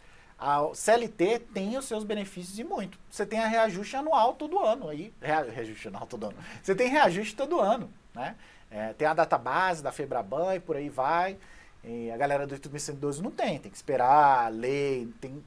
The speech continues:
trâmites indiretos aí. Tem P L R, participação dos lucros e resultados, né? Então, o concurso do Banco do Brasil, quem vai fazer?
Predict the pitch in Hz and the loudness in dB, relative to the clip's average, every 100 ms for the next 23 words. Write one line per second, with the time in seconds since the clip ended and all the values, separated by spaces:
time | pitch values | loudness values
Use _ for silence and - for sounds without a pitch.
0 | - 156 160 180 196 185 180 190 208 196 | -6 2 2 2 -4 -8 -6 -6 0 0
1 | 175 180 143 175 180 175 175 185 180 175 | 2 -2 -4 0 2 4 4 4 2 0
2 | 143 - 143 151 147 143 147 120 127 151 | -4 -4 -8 -8 -12 -12 -12 -10 -10 -4
3 | - 165 165 139 127 165 - - - - | 4 6 6 0 -10 -12 -16 -20 -10 0
4 | 185 202 208 214 226 226 196 196 202 190 | 0 2 -2 -2 -8 -4 -4 -2 2 2
5 | 151 135 - 202 202 196 202 151 147 110 | 0 -6 -6 -2 -2 0 0 0 -2 -4